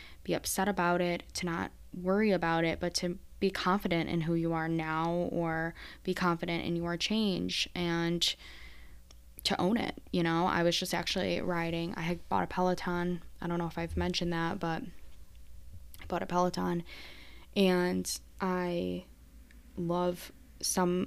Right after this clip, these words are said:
of the classes are just, they're all inspirational, but some instructors just say things that it's like, it's so meaningful in the moment to me, and it gets me thinking, and it gets me inspired. And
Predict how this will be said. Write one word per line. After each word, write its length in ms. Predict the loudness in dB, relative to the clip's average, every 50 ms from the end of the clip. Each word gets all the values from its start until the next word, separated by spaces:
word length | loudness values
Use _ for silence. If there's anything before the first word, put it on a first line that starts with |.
| -2 -4
of 120 | -2 -2
the 80 | -2 0
classes 440 | 2 2 2 2 2 0 0 0
are 100 | 0 0
just, 360 | 0 0 -2 -4 -6 -10 0 4
they're 160 | 6 8 8
all 220 | 8 8 8 6 6
inspirational, 520 | 4 2 2 2 2 4 4 4 4 6
but 200 | 4 4 2 0
some 240 | 0 2 2 4 6
instructors 520 | 6 6 4 4 2 2 0 0 2 2
just 300 | 2 2 0 -2 -2 0
say 160 | 0 2 2 2
things 380 | 2 2 2 2 2 2 0
that 260 | 0 0 0 0 0 -2 -6 -14 -14 -12
it's 200 | -10 -8 -2 0
like, 160 | 0 0 -2 -4
it's 140 | -6 -4 0
so 180 | 2 2 4
meaningful 480 | 4 4 4 4 2 2 2 2 2 2
in 80 | 4 2
the 60 | 2
moment 320 | 2 2 2 2 0 0
to 80 | 0 0
me, 160 | 2 2 2
and 80 | 0 -2
it 60 | -4
gets 200 | -6 -6 -4 -2
me 80 | -2
thinking, 480 | -2 0 2 2 2 4 2 2 2 2
and 100 | 2 0
it 60 | -2
gets 240 | -4 -6 -6 -4 -4
me 80 | -2 -2
inspired. 560 | -4 -4 -2 0 2 2 4 4 2 2 0 -2
And 180 | -2 0 -2